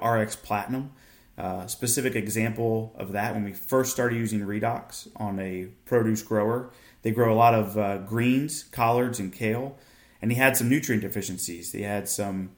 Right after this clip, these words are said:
uh, potassium issues. It's a real light, sandy soil, so they have a hard time keeping a lot of potash.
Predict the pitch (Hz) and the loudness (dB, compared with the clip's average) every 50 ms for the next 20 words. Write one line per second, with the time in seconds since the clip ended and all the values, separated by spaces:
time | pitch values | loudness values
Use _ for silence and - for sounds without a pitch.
0 | _ _ _ _ - 95 101 - - 107 - 113 117 117 123 120 - 113 113 110 | _ _ _ _ -6 -6 -6 -6 -6 -8 -2 0 0 0 0 0 -2 -2 0 2
1 | 110 107 107 - 113 113 104 95 - 98 95 110 117 110 104 107 107 110 117 120 | 2 0 0 -2 -4 -4 -4 -6 -6 -6 -2 0 0 0 2 2 0 0 0 -2
2 | - - - 110 110 110 110 107 - - 107 107 113 120 117 - 101 101 95 98 | -4 -4 -2 0 0 2 2 0 0 0 0 0 0 0 -2 -4 -4 -6 -4 -4
3 | 117 110 110 - 110 101 95 - - - 113 113 110 113 113 117 120 123 123 - | -4 -6 -4 -4 -6 -6 -6 -8 -10 -6 -6 -6 -4 -2 -4 -4 -4 -6 -8 -8
4 | - 104 104 104 101 95 - - - 104 101 113 117 135 143 - - - | -6 -4 -2 -2 -2 -4 -6 -4 -4 -2 0 0 0 -2 -2 -6 -12 -16